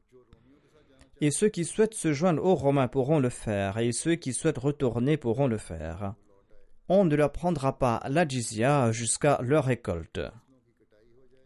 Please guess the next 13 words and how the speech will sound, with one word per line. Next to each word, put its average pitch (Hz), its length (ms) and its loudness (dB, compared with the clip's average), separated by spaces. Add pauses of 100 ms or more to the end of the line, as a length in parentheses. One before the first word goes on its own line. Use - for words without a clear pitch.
(240)
C'est-à-dire, 113 640 0
la 95 160 -4
jizya 131 500 0
leur 117 260 2
sera 101 420 -4
prélevée 127 680 0
lorsqu'ils 123 680 -2
auront 135 220 2
des 107 140 0
revenus. 90 440 -4 (2750)
La 160 180 4
promesse 170 480 2
d'Allah 131 580 4